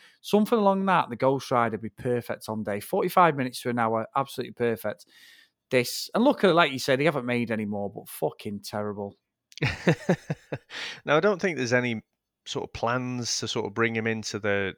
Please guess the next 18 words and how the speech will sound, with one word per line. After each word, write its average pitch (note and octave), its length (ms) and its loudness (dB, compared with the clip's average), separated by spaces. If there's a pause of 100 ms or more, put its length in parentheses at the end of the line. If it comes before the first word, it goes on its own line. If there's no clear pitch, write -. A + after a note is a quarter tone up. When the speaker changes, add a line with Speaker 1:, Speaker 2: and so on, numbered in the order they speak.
Speaker 2:
the - 160 -8
M A#2 160 -2
C - 200 -4
U G#2+ 340 -4
proper, G#2+ 500 -4
you G#2+ 160 -6
know, G2 160 -6
the, F#2 320 -4
the G2 80 -8
actual G2 300 -8
cinematic G#2+ 680 -6
universe G#2 480 -6
as G2 120 -10
opposed F#2+ 340 -8
to - 80 -10
the F2+ 140 -8
T G2+ 260 -8
V, G2+ 320 -4